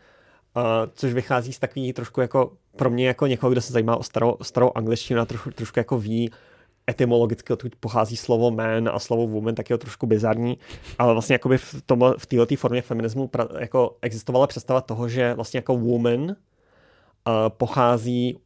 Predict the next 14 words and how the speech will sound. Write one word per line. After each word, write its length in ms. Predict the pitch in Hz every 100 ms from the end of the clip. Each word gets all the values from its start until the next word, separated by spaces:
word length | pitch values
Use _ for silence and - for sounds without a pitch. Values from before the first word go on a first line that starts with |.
| _
jako 360 | - 117 127 110 104 - -
woman, 1000 | 117 127 127 127 110 113 120 143 196 226 _ _ _ _ _ _ - -
takže 240 | 120 113
vlastně 220 | 123 123 127
jako, 160 | 135
že 160 | 123 131
žena 260 | 123 120
je 80 | 123
jak-, 240 | 120 120 -
je, 200 | 127 -
jakýsi 340 | 123 - 147
jako 160 | 135 156
podruh 540 | - 131 113 131 -
muže, 480 | 120 113 110 120 135